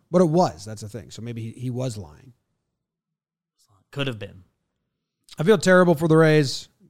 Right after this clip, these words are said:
Speaker 1: Uh, they're dealing with so many injuries, and they lose, uh, Wander and Kiermaier.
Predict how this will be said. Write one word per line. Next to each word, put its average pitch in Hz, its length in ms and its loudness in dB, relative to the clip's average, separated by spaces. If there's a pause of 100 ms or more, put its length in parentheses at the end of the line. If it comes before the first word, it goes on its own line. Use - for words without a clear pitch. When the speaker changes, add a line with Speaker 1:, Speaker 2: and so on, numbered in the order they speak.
(120)
Speaker 1:
Uh, 110 380 -10
they're 127 140 -6
dealing 143 280 0
with 123 140 -6
so 160 340 -2
many 147 220 0
injuries, 127 600 -6 (400)
and 120 260 -8
they 123 120 -6
lose, 143 640 0
uh, 107 320 -8 (400)
Wander 139 600 0
and 104 120 -8
Kiermaier. 135 800 -4